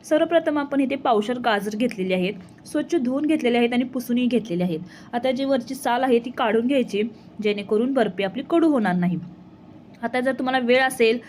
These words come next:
तर तुम्ही इथे गाजर खिसूही शकता, नसेल तर अशा प्रकारे कट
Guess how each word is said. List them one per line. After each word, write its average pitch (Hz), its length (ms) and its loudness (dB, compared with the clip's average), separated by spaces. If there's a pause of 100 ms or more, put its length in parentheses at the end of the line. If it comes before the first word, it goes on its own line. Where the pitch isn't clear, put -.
(340)
तर 254 80 2
तुम्ही 240 240 4
इथे 226 180 0
गाजर 220 300 2 (100)
खिसूही 262 280 -2
शकता, 233 380 -2 (380)
नसेल 247 400 0 (380)
तर 254 240 4 (260)
अशा 240 160 -2
प्रकारे 269 340 -2 (140)
कट 339 140 2